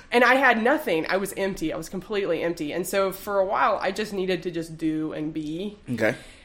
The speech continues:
Speaker 1: And then that, that job kinda helped me re-, get re-excited about sewing again. 'Cause,
Speaker 2: Mm-hmm.
Speaker 1: like, the fashion industry had kinda pushed, the fashion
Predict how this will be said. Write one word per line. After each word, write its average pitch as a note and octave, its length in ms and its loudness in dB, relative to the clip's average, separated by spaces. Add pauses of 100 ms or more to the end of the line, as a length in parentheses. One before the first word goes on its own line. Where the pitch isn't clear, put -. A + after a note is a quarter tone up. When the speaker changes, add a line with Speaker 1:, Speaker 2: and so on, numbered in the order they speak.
(100)
Speaker 1:
And G#3 220 0
then G3+ 220 0
that, F3 280 0
that F3+ 320 2
job F#3 400 2
kinda G3+ 160 -2
helped F3 300 -6
me F#3 220 0
re-, E3+ 200 -2
get F3 240 -2
re-excited E3+ 440 -6
about - 200 -8
sewing D#3+ 320 -4
again. C4 480 -2
'Cause, C4 160 0
Speaker 2:
Mm-hmm. A#3+ 80 2
Speaker 1:
like, G#3+ 340 -2
the A3+ 80 -2
fashion D4 340 0
industry C4 340 0
had F3+ 160 0
kinda G3+ 180 0
pushed, G#3+ 380 -6
the F#3+ 100 -2
fashion F3 600 -2